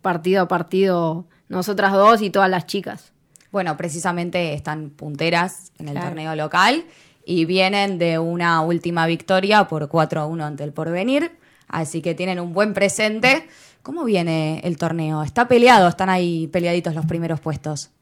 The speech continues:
Speaker 1: Eh, sí, la verdad que sí, creo que es, es lo que queríamos todas y todos en el fútbol femenino, que se empareje mucho más, no saber qué va a pasar el día que vas a jugar. Antes por ahí iba, bueno, a este equipo se le gana, este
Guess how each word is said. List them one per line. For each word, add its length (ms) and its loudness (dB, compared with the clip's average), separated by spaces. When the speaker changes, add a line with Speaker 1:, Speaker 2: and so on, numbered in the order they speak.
Speaker 1:
Eh, 460 6
sí, 240 -2
la 140 6
verdad 240 4
que 140 -2
sí, 560 -4
creo 200 2
que 140 -2
es, 80 -8
es 300 -4
lo 120 -4
que 140 -6
queríamos 500 -2
todas 460 0
y 120 -8
todos 580 -4
en 180 -4
el 100 -4
fútbol 280 -2
femenino, 560 -2
que 80 -4
se 120 -10
empareje 880 -2
mucho 400 -2
más, 520 4
no 200 0
saber 380 6
qué 160 2
va 100 6
a 60 2
pasar 280 4
el 160 2
día 220 2
que 80 0
vas 160 0
a 80 0
jugar. 480 6
Antes 240 -2
por 200 -8
ahí 180 2
iba, 120 2
bueno, 360 2
a 60 -4
este 180 -6
equipo 280 -6
se 140 -8
le 100 -4
gana, 480 4
este 600 -6